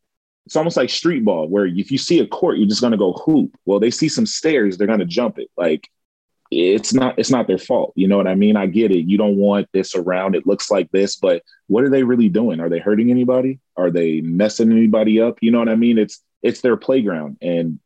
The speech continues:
people are trying to shut that down. There's not, at the time, there weren't many parks around. So you gotta understand, these are just street ballers looking for a court.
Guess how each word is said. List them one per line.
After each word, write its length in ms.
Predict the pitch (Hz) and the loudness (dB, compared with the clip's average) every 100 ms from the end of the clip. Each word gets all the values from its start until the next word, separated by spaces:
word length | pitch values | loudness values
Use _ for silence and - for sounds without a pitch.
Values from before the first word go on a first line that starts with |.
| - | -2
people 260 | 117 110 | 0 2
are 60 | 104 | 0
trying 240 | - 107 | 0 -2
to 40 | 98 | -2
shut 260 | - 98 | -2 -2
that 160 | 95 87 | 0 0
down. 260 | 101 98 90 | 0 0 0
There's 180 | 87 | 0
not, 220 | 95 107 - _ _ _ - | -2 -4 -8 _ _ _ -6
at 140 | 208 | -2
the 80 | 202 | -2
time, 320 | - 147 143 | -4 -2 2
there 100 | 113 | 2
weren't 200 | 110 107 | 2 2
many 180 | 107 95 | 2 2
parks 360 | - 131 104 - | -2 -2 -2 -2
around. 260 | 92 87 | -2 -2
So 120 | - 92 | -2 2
you 140 | 101 | 4
gotta 200 | 110 107 | 4 2
understand, 480 | 104 95 - 123 92 | 0 -2 0 -2 2
these 140 | 101 101 | 2 0
are 40 | |
just 400 | 90 101 95 - _ _ | 0 -2 -2 -12 _ _
street 300 | - 139 135 | -4 -2 0
ballers 300 | 101 92 90 | 0 0 0
looking 220 | 95 98 | -2 -4
for 140 | 87 87 | -4 -4
a 40 | |
court. 320 | - 98 65 | -2 -4 -4